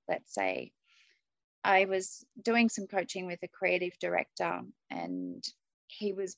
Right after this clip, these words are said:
brought on by an organization, super excited. He was going to change the world, do all the rebranding, got his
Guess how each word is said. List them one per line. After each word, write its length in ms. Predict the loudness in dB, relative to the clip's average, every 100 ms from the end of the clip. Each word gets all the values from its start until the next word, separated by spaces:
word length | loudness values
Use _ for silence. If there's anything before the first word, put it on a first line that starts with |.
| -2
brought 200 | 0 2
on 160 | 0
by 160 | 2 0
an 100 | 0
organization, 840 | -4 -6 -6 -6 -4 -4 -4 -6 -10
super 420 | -12 -4 0 2
excited. 480 | 0 0 -2 -2 -10 _ _
He 100 | 0
was 140 | 0 2
going 280 | 0 0
to 100 | -4 -10
change 380 | -2 2 2 2
the 140 | -4
world, 260 | -2 -2 -2
do 100 | -4
all 80 | -4
the 20 |
rebranding, 760 | 0 0 2 -2 -2 -4 -8 -10 _ -20 -20 _ _ _
got 140 | 2 4
his 220 | 2